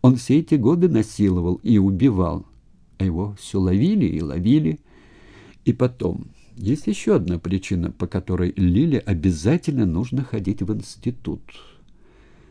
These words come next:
Нет, затворничество — это не решение проблемы. А в чём же решение?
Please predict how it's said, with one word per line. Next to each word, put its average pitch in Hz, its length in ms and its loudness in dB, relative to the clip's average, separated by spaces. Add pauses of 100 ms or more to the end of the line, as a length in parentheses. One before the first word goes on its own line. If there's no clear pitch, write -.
(220)
Нет, 95 360 2
затворничество — 160 1200 -4
это 151 260 -2
не 127 160 2
решение 104 640 -2
проблемы. 82 720 -4 (1200)
А - 120 -12
в - 80 -16
чём 156 300 0
же 73 160 -8 (360)
решение? 78 760 -4